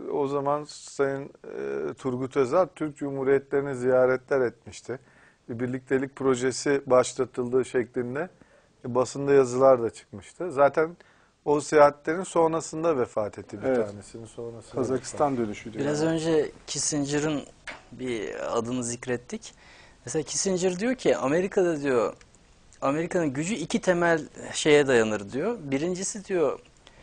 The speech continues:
Speaker 3: karışıklıklar yaratmak veya ya-, var olan karışıklıklar içerisinde Amerika'ya çalışma ve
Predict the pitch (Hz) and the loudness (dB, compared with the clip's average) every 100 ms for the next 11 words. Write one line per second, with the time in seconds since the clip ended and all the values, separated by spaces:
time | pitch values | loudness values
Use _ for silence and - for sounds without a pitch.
0 | - _ _ _ - 147 147 - 180 - | -20 _ _ _ -8 -4 -2 -4 -8 -12
1 | - 220 220 185 156 123 160 185 175 165 | -2 0 4 6 6 6 -2 -4 2 4
2 | 170 160 - 127 127 101 127 98 117 117 | 6 2 -2 -4 -4 -2 -4 -6 -6 4
3 | 143 196 196 175 151 - 156 147 165 - | 8 10 10 10 8 6 2 2 -6 -4
4 | 180 - _ - 180 185 151 - 156 139 | -4 -4 _ 4 6 6 4 0 2 2
5 | - 139 135 151 240 302 - - - - | 2 -4 -4 0 0 0 -12 -20 -20 -2
6 | 180 190 180 180 208 - 196 175 - 165 | 0 2 2 2 2 4 0 0 -2 -2
7 | 156 220 208 | 2 0 -2